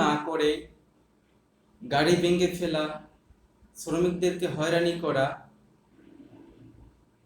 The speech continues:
এটা জঘন্যতম অপরাধ। কারণ এই রাষ্ট্রে বসবাসরত বা এই রাষ্ট্রের নাগরিক যারা আছেন, তাদের মৌলিক অধিকার নিশ্চিত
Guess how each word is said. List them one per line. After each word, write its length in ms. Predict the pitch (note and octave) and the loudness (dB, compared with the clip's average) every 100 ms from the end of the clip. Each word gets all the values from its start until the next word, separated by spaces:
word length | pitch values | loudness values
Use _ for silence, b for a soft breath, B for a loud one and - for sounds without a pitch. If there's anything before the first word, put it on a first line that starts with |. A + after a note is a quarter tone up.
| - - - _ - | -20 -20 -20 _ -8
এটা 120 | D#3+ D#3 | -4 -2
জঘন্যতম 520 | E3 F3 F3+ F3+ E3+ D3+ C3+ | 0 2 2 2 0 2 0
অপরাধ। 340 | - C#3 - - - - - _ _ _ _ _ _ _ _ _ _ D#3 | -2 -6 -8 -10 -18 -20 -20 _ _ _ _ _ _ _ _ _ _ -4
কারণ 240 | D#3 D3+ F3+ - - - - _ - | 0 0 -2 -6 -14 -20 -20 _ 0
এই 80 | F3+ F#3+ | 2 4
রাষ্ট্রে 380 | E3 E3 - G3 G3 G3 G3 - - C3+ | 2 0 -2 2 2 2 0 -10 -14 -8
বসবাসরত 720 | C#3 - F3 F3+ F3 D3+ - D#3+ D#3+ D#3+ | -6 -2 0 0 -2 -6 -4 -4 -4 -4
বা 80 | D3+ D3+ | -4 -2
এই 60 | D#3+ D#3 | -2 0
রাষ্ট্রের 380 | F3+ - F3+ E3 C3+ | -2 -4 -4 -2 -2
নাগরিক 380 | C3 D3 E3+ F3 E3 | -2 -2 -2 -4 -4
যারা 160 | D3+ B2+ | -2 -2
আছেন, 280 | - - D3+ F#3 - _ _ _ _ _ - | -4 -8 -8 -8 -18 _ _ _ _ _ -6
তাদের 340 | C3+ D3 D3 D3 - - - _ _ _ D3 | -2 0 0 -2 -8 -18 -20 _ _ _ 0
মৌলিক 420 | E3 G3 G#3 G#3 F#3 | 2 4 4 2 0
অধিকার 360 | D#3+ D3 B2+ G#2 - - - _ _ _ _ _ _ - - - - _ - - _ _ _ - - - - D#3 | -2 -2 -4 -4 -10 -20 -20 _ _ _ _ _ _ -12 -10 -10 -14 _ -20 -20 _ _ _ -20 -20 -20 -6 2
নিশ্চিত 380 | F3+ F3 A3 | 2 2 0